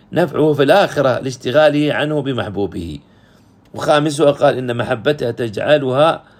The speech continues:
أكبر هم للعبد وفي هذا الخسارة". وسادسها قال: "أن محبها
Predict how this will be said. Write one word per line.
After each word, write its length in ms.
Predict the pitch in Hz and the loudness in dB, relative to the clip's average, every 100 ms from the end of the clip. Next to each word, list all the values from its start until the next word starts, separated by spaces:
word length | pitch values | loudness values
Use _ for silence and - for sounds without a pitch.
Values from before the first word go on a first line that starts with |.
| _ _ - | _ _ -2
أكبر 400 | 165 - 127 110 | -2 -2 -2 0
هم 300 | 123 156 147 | 0 0 0
للعبد 580 | 123 113 107 117 - - - _ _ _ _ _ _ _ _ _ _ _ _ - | -2 -2 -2 -2 -6 -20 -20 _ _ _ _ _ _ _ _ _ _ _ _ -10
وفي 280 | 104 120 107 | -6 0 2
هذا 340 | 101 131 147 - - | 4 4 0 -6 -14
الخسارة". 600 | - 98 110 92 - - _ _ _ _ _ _ - | -8 -4 0 0 -4 -10 _ _ _ _ _ _ -10
وسادسها 640 | 117 143 131 131 143 135 | 0 2 2 0 0 0
قال: 260 | 120 135 127 | 2 0 -2
"أن 420 | 123 110 113 107 - | -2 -4 -4 -6 -8
محبها 840 | 101 139 110 110 110 110 120 | -8 -6 -4 -2 0 2 0